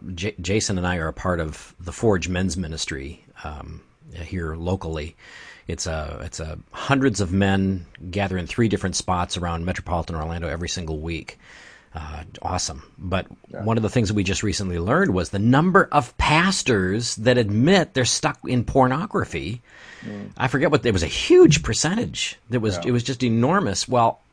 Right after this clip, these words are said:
Speaker 1: hello, that's
Speaker 2: Right.
Speaker 1: exactly what you're talking about, you know?
Speaker 2: Yes.
Speaker 1: Um, yeah, so
Speaker 2: Mm.
Speaker 1: I, you know,
Speaker 2: Can I
Speaker 1: yeah.
Speaker 2: just say one thing? I'm sorry.
Speaker 1: Sure.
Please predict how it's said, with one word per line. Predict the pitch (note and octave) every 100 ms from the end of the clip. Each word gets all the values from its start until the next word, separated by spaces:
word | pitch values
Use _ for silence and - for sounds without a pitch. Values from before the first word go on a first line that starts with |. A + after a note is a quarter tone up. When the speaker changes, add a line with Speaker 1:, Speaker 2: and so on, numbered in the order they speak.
| _ _ -
Speaker 1:
hello, | - A2 C3 G3 B2+ D#3+ E3+ _
that's | G2 C3+ -
Speaker 2:
Right. | A2+
Speaker 1:
exactly | F#2+ D3+ F3 C#3+
what | A2+ G#2+
you're | A2
talking | A#2+ D3+ - A#2+
about, | E2 D#2+ -
you | - F2+
know? | F#2+
Speaker 2:
Yes. | - - -
Speaker 1:
Um, | G2 D#2+ C#2 E2 E2+ - _ _ - - - -
yeah, | - -
so | - C3 A#2 A2+
Speaker 2:
Mm. | F3+ D3 A2+ - - -
Speaker 1:
I, | B2+ -
you | B2+
know, | B2 - _ _
Speaker 2:
Can | -
I | C#3+
Speaker 1:
yeah. | D3+
Speaker 2:
just | D3
say | D3+
one | C#3 C#3+
thing? | D3 C#3
I'm | A#2+
sorry. | A#2+ A#2+
Speaker 1:
Sure. | F3 -